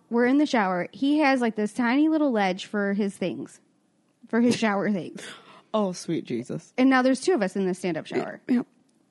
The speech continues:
Speaker 1: And so now he's dropped two things, right?
Speaker 2: <laughs>
Speaker 1: And I'm like, "Well, you get a fucking shelf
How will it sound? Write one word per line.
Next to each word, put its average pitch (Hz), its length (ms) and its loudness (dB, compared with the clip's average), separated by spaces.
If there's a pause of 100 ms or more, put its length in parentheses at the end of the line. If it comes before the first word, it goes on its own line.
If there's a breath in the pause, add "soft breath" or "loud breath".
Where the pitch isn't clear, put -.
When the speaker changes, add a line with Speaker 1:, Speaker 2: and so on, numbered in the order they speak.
(340)
Speaker 1:
And 233 680 2 (220)
so - 160 -2
now 240 160 4
he's 240 180 2
dropped 220 260 2
two 196 140 -4
things, - 420 -14 (180)
right? 330 200 6 (180)
Speaker 2:
<laughs> - 160 -20
Speaker 1:
And 233 80 0
I'm 254 80 2
like, 240 200 0
"Well, 233 80 -4
you 226 120 -4
get 226 120 0
a 240 40 -2
fucking 208 340 -2
shelf 208 300 -4